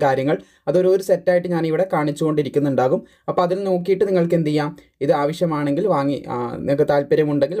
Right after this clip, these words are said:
വാങ്ങി പഠിക്കാനായിട്ട് സാധിക്കുന്നതാണ്. So ഇത് വാങ്ങാനായിട്ട് ഏകദേശം ഫിഫ്റ്റി വൺ റുപ്പീസ് പേയ്മെന്റ് ഉണ്ട്, അമ്പത്തൊന്ന്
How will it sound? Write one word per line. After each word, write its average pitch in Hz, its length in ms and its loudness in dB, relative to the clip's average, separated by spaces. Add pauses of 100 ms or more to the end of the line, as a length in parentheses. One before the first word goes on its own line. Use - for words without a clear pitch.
വാങ്ങി 143 280 -2
പഠിക്കാനായിട്ട് 131 540 -2
സാധിക്കുന്നതാണ്. 117 580 0 (340)
So 185 120 0
ഇത് 208 140 2
വാങ്ങാനായിട്ട് 185 560 -2 (160)
ഏകദേശം 160 380 -2 (100)
ഫിഫ്റ്റി 175 320 -2
വൺ 185 100 0 (100)
റുപ്പീസ് 160 300 -6 (100)
പേയ്മെന്റ് 143 360 2
ഉണ്ട്, 127 160 -4
അമ്പത്തൊന്ന് 135 480 0